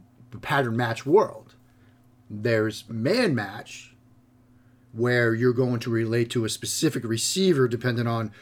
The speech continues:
where he goes. And then there's sort of like zone match, where it's more relating to receivers still, but you're playing it with zone eyes.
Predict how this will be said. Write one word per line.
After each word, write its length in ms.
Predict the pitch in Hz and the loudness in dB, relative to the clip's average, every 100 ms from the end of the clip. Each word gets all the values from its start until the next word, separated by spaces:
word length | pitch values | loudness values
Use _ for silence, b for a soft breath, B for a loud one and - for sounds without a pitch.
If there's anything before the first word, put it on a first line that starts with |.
| B B - | B B -4
where 180 | 113 | -2
he 120 | 107 107 | -2 -2
goes. 640 | 113 107 110 139 - - | -2 -2 -4 -6 -14 -20
And 160 | - 117 | -8 -4
then 100 | 123 | 0
there's 240 | 127 123 | 4 2
sort 180 | 120 139 | 2 0
of 80 | 120 | 2
like 160 | 123 104 | 0 -2
zone 480 | 104 127 160 151 | -2 0 2 2
match, 540 | 107 85 - - - - - _ - _ _ - _ - | 0 -6 -16 -20 -20 -20 -20 _ -20 _ _ -20 _ -4
where 260 | 120 113 | 2 2
it's 140 | 110 - | 0 0
more 200 | 123 113 | 0 2
relating 460 | 113 117 131 131 | 0 2 2 2
to 160 | 127 131 | 0 0
receivers 580 | 120 120 135 123 117 - | 0 0 0 2 2 -2
still, 440 | - 170 160 139 | 0 2 4 4
but 200 | 120 123 | 2 -2
you're 100 | 123 | -2
playing 380 | 120 - 139 139 | -4 -2 0 2
it 160 | 131 127 B B | 0 -2 B B
with 200 | 127 127 | 2 2
zone 560 | 104 107 117 135 135 131 | 2 -4 2 4 4 2
eyes. 840 | 113 123 110 82 - - - - | 2 2 2 -2 -12 -14 -14 -16